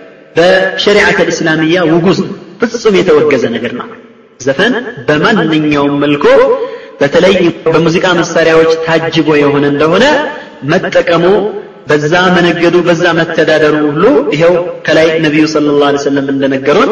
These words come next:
የተከለከለ በመሆኑ ሙስሊሙ ህብረተሰብ ከዚህ ዘፈን ወይንም ሙዚቃ ከሚባለው ነገር ራሱን መጠበቅ አለበት ማለት ነው። የሙዚቃ ካሴቶች፣ የዘፈን ካሴቶች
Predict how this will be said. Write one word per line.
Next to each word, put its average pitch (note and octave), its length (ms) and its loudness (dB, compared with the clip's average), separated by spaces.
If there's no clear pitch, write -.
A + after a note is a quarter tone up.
የተከለከለ D#3 680 0
በመሆኑ C#3 420 0
ሙስሊሙ E3+ 400 -2
ህብረተሰብ E3 580 0
ከዚህ D#3 320 -2
ዘፈን D#3 320 0
ወይንም D#3 220 0
ሙዚቃ D3+ 220 -2
ከሚባለው C#3+ 540 -2
ነገር D3 240 0
ራሱን C#3+ 380 -2
መጠበቅ C3+ 440 -4
አለበት B2+ 420 -2
ማለት B2 240 -6
ነው። - 120 -12
የሙዚቃ C#3+ 380 0
ካሴቶች፣ E3 640 -2
የዘፈን E3+ 340 0
ካሴቶች E3 500 -4